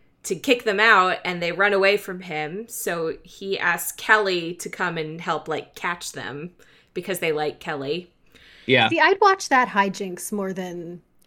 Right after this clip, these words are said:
Speaker 1: Yeah.
Speaker 3: stuff
Speaker 2: Yeah.
Speaker 3: with, like, Susan.
Speaker 2: I agree. Yeah.
Speaker 3: Kelly and, <laughs> and Steve trying to, like,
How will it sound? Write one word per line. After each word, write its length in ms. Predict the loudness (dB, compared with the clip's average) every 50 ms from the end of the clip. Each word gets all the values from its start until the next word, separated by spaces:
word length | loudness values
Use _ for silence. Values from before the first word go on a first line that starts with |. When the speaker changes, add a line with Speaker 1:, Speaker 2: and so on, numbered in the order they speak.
| _ -2
Speaker 1:
Yeah. 200 | 4 6 6 8 8
Speaker 3:
stuff 120 | 6 6
Speaker 2:
Yeah. 160 | 6 6 6 4
Speaker 3:
with, 120 | 0 -2
like, 120 | -6 -8
Susan. 640 | -4 0 2 4 4 4 2 0 -2 -2 -2 -4 2 4
Speaker 2:
I 60 | 6
agree. 580 | 6 6 6 8 6 8 8 6 2 -2 -4 _ _ _ _
Yeah. 360 | 2 4 4 6 4 2 0 -2 -8 _ -4
Speaker 3:
Kelly 340 | 4 6 6 6 6 4 4
and, 340 | 4 2 2 2 0 -4 -6 -2
<laughs> 40 |
and 720 | -2 -2 0 4 2 4 4 4 2 4 4 4 2 2 -2 -8 -10 _ _ _ _ _ _ _ _ -12
Steve 400 | -4 -2 2 2 2 2 0 0
trying 240 | 2 4 4 4
to, 80 | 2 0
like, 360 | 0 0 0 -2 -4 -10 -20